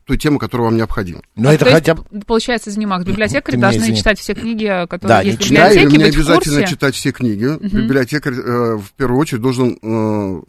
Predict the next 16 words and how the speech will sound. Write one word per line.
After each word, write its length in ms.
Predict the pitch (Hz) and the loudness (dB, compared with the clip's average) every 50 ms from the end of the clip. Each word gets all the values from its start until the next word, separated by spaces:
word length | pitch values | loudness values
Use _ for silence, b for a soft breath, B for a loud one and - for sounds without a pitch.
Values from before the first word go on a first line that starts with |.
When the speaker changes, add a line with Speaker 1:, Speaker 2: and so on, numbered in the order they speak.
| _ _ - | _ _ -14
Speaker 1:
как 160 | 117 107 - | -12 -6 -2
минимум 280 | 139 139 131 120 113 | 0 2 2 2 0
знать 240 | 101 101 123 110 92 | -2 -2 -4 -4 -4
рецензию 440 | 127 120 - 131 104 90 82 95 107 | -6 -6 -6 -6 -6 -6 -8 -8 -6
на 80 | 117 123 | -8 -8
эту 160 | 127 - 143 | -8 -10 -10
книгу. 280 | - 165 165 156 156 143 | -8 -8 -8 -6 -8 -8
Speaker 3:
Мгм. 340 | 220 202 214 220 226 233 254 | -6 -4 -4 -4 -4 -4 -2
Speaker 1:
Но, 680 | 135 147 165 170 170 - 135 143 147 135 - - - _ _ | 0 2 2 2 0 0 0 0 2 0 0 -2 -6 _ _
э, 40 | - | -20
ф-, 260 | - - 107 - _ | -18 -18 -18 -16 _
понятно, 240 | - 139 151 190 190 | -2 -2 -2 0 -2
что 120 | - - 131 | -4 -6 -2
все 120 | - 156 | 0 2
библиотекари 520 | 156 143 131 131 131 113 156 156 - 131 117 | 2 2 2 0 0 0 -4 -4 -6 -6 -6
читают. 400 | - - - - 117 92 - | -8 -10 -10 -10 -10 -10 -10